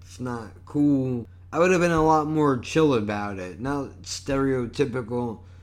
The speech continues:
stoner shit, but, I mean, whatever. God damn. Dude, I don't even know. But it's done. There's nothing I could do about it.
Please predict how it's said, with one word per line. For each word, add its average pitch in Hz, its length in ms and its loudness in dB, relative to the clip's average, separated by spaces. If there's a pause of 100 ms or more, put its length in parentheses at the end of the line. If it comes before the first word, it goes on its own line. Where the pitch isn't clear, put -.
(160)
stoner 151 640 -2
shit, 117 480 -8 (720)
but, 127 300 -6 (180)
I - 20 -20
mean, 143 400 -8
whatever. 92 480 -12
God - 300 -6
damn. 110 500 2 (140)
Dude, 190 260 8
I 147 160 2
don't 214 220 12
even 131 260 6
know. 131 560 6
But 160 240 2
it's 143 260 -2
done. 170 600 2
There's 147 340 6
nothing 143 260 4
I 135 120 4
could 127 200 -2
do 113 360 -2 (100)
about 104 380 -6
it. 80 120 -12